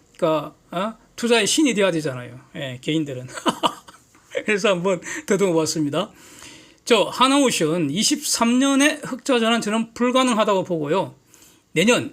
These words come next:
이십사 년에 연간 흑자 전환할지 불확실하다고 저는 봅니다. 이유는 말이죠. 그 그림 보시는 것처럼 이십일 년 이후 그 수주 잔고가 그다지 그, 그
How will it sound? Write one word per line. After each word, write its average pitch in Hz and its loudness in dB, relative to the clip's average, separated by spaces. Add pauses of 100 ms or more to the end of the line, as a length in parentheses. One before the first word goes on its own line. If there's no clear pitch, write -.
이십사 226 2
년에 196 0
연간 208 2
흑자 240 -2
전환할지 220 -2
불확실하다고 220 0
저는 180 -2
봅니다. 139 -8 (260)
이유는 254 2
말이죠. 143 -4 (280)
그 190 0
그림 214 -2
보시는 196 -4
것처럼 151 -8 (340)
이십일 247 -2
년 269 2
이후 165 -6 (240)
그 190 -4
수주 254 -2
잔고가 180 -2 (300)
그다지 190 -2
그, 214 -2 (300)
그 190 -2